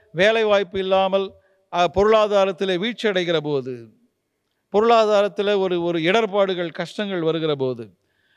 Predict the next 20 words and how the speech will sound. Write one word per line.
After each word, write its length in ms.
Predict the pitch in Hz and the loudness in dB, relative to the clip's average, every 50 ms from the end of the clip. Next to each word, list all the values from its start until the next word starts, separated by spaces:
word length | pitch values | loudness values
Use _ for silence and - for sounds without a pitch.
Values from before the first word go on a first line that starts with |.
| _ | _
நம்முடைய 480 | - 165 185 196 196 196 202 190 175 196 | -6 -2 -2 0 2 2 0 2 2 2
உறவுகளிலே 540 | 220 240 247 247 233 226 220 208 208 208 190 | 2 2 2 0 0 0 0 2 2 2 0
விரிசல்கள், 580 | 170 190 233 214 - 226 226 214 202 208 196 | 0 -2 -4 -2 -2 0 0 0 0 0 0
உடைசல்கள் 640 | 180 170 165 175 196 220 202 - 214 202 190 196 185 175 | 0 -2 0 0 0 0 -2 -2 -4 -4 -2 -2 -2 -2
வருகிற 380 | 165 165 165 170 170 165 165 | -2 -2 -2 -2 -2 -4 -4
போது, 580 | 151 147 151 143 131 135 127 117 107 _ _ _ _ _ _ _ _ _ _ _ | -2 -2 -4 -4 -4 -6 -8 -10 -14 _ _ _ _ _ _ _ _ _ _ _
நம்முடைய 440 | - 170 185 190 202 196 196 196 190 | -6 -4 -2 0 0 2 2 2 2
தனிப்பட்ட 800 | - 185 185 220 240 - 220 202 - - 214 214 208 202 190 175 - _ _ _ _ _ _ _ _ - | 0 -2 -2 -2 -2 -4 -4 -4 0 0 0 2 2 0 -2 -6 -10 _ _ _ _ _ _ _ _ 2
தோல்விகளின் 640 | 226 240 254 254 240 233 226 208 208 196 190 185 175 | 2 2 2 2 -2 -6 -4 -2 -2 -2 -4 -6 -6
போது, 480 | 165 170 160 156 143 143 131 120 113 _ _ _ _ _ _ _ _ _ _ _ _ _ _ _ _ _ _ _ - | -6 -4 -4 -4 -6 -8 -10 -12 -16 _ _ _ _ _ _ _ _ _ _ _ _ _ _ _ _ _ _ _ -2
பலவீனத்தின் 720 | 151 180 202 226 233 233 220 202 185 - - 196 185 180 165 | 0 0 2 2 0 0 -2 -6 -8 -8 -8 -8 -8 -8 -6
போது 540 | 170 170 170 151 156 156 143 139 139 143 _ - - - _ _ _ _ _ _ _ _ _ _ _ _ _ _ _ _ _ _ - | -4 -4 -4 -4 -6 -8 -8 -10 -12 -16 _ -20 -20 -20 _ _ _ _ _ _ _ _ _ _ _ _ _ _ _ _ _ _ -12
நாம 300 | 156 160 165 160 156 147 | -6 -4 -4 -2 -2 -2
சோர்ந்து 420 | - - 175 190 185 175 170 165 | -2 0 0 0 0 -2 -4 -4
போகிறோம். 540 | 135 139 131 123 120 117 110 101 92 - _ _ _ _ _ _ _ _ _ _ _ _ _ _ _ _ _ _ _ _ - - 151 | -2 -4 -4 -4 -6 -10 -12 -14 -18 -20 _ _ _ _ _ _ _ _ _ _ _ _ _ _ _ _ _ _ _ _ -18 -10 -6
We 40 | 175 | -2
experience 720 | 180 175 170 - - - 190 202 202 190 190 185 175 156 - - - - 147 | -2 -2 -2 -4 -8 -8 -6 -6 -6 -6 -6 -6 -8 -8 -12 -16 -18 -12 -8
deep 220 | 127 202 220 208 170 - - - - | -6 -4 -4 -6 -8 -14 -12 -6 -4
pain 260 | 185 185 190 180 170 160 | -2 -2 -2 -4 -8 -10
and 140 | 151 143 | -10 -12